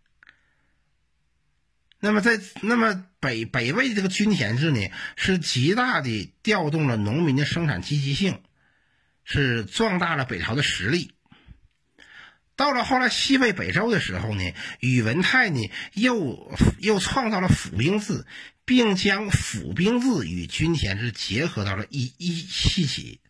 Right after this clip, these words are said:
那么府兵这个军户，他跟这个，他跟这农民一样，也是每个军户给你六十亩地，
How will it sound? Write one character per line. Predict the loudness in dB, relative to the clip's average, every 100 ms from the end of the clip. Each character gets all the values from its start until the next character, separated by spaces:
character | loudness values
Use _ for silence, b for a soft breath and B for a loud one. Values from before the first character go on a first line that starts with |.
| B B B B B B B _ _ _
那 | 2
么 | 4
府 | 4 0 -2 2
兵 | 4 4
这 | 4
个 | 2
军 | 4 4 4
户， | 0 -2 -4 -6
他 | -2 0
跟 | 2 2
这 | 2
个， | 0 0 -2 B B B B B
他 | -2 0
跟 | 2
这 | 2
农 | 2 2
民 | 2 2
一 | 0 0
样， | 0 0 -4
也 | -4 -2 -2
是 | 2 2 0 -2
每 | -2 -2
个 | -2
军 | 0 2 2
户 | 0 -4 -6 -6
给 | -4 -2
你 | 0
六 | 2 2
十 | 2
亩 | 0 -2
地， | -2 -2 -4